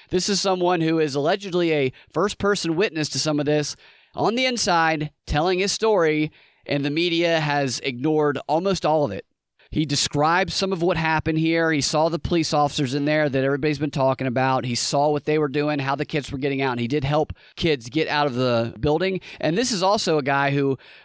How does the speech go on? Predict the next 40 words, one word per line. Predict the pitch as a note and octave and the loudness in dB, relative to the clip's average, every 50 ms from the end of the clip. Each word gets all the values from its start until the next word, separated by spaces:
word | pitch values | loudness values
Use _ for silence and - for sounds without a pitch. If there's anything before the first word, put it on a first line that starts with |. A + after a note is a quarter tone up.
| - | -8
when | - D3 D#3 D3+ | -4 -2 0 0
they | D3+ C#3+ C#3 C3+ B2 - - | 0 0 0 0 -2 -6 -8
were | - D3 C#3+ C#3+ | -4 -2 -2 -2
first | - - E3+ F#3+ F3+ - - | 0 0 0 0 0 -2 -4
reporting | C#3 - C3 D3 E3 F3 F3 F3+ | -4 -2 0 0 2 2 0 0
on | F3+ E3+ | 0 0
this | F3+ F3 | -2 -2
story | - - F#3+ F#3 G3+ G#3 G#3 | -2 0 0 2 2 2 2
and | F#3+ D#3 | 0 0
they | D3+ D3 | 0 0
were | C3+ B2+ B2+ A#2+ - - - - - | 0 0 0 -2 -6 -10 -20 -10 -6
referring | - C#3+ - - D#3+ E3 F3 F3 E3 C#3+ | -4 -4 -2 0 0 0 2 0 0 0
to | C3 | 0
him, | C3 C#3 D3+ E3+ F#3+ G3 G3 - - - - - _ _ _ | 0 0 0 0 0 0 -2 -4 -6 -10 -20 -20 _ _ _
they | D#3 F3+ F#3 | 0 0 2
were | F#3 F#3 F3 D#3+ - _ _ _ - | 2 2 0 -2 -4 _ _ _ -6
making | F3+ G#3 B3+ C4 A#3+ B3 B3 | -4 -2 -2 -2 -2 -2 -2
it | A#3 G3+ | -2 -2
seem | - - A3 A3 A3 G#3+ | 0 0 0 0 2 0
as | G3 E3+ D3+ | 0 0 2
though | F#3+ F3+ F3 | 2 2 2
he | D#3 D#3+ F3+ F#3 | 2 2 0 0
is | F3 - | 0 0
the | - E3+ | 0 0
one | E3 E3+ D#3+ | 0 2 2
who | D3+ D3+ C3+ | 0 0 -2
killed | - - - F3 E3 D#3 C#3 C3+ A#2 B2+ - - _ | -2 -2 0 2 2 4 2 2 0 -2 -6 -10 _
the | - C3+ C#3 | -6 -4 -2
shooter. | B2+ - D#3 C3+ A#2 G#2+ | -2 0 0 0 0 0
He's | A2 D3 D3+ C#3 | 0 -2 -2 -2
not. | D#3 C#3 G2+ - - A2 | -2 -4 -4 -4 -6 -6
He | A#2+ A2 | -4 -2
did | C3 D3+ | -2 0
not | E3 F#3 F3+ - | 0 -2 -2 -2
kill | - F3+ E3 | -2 -2 -2
the | E3 | -2
shooter. | D3 - C#3+ C3 A2 G#2+ | -2 -2 -2 -2 -2 -2
He | G#2+ | -2
helped | G#2+ C3+ D3+ D#3 - | -2 -2 -2 -2 -2
some | - - E3+ D3+ C#3+ C#3+ | -4 -2 -2 -2 -2 -4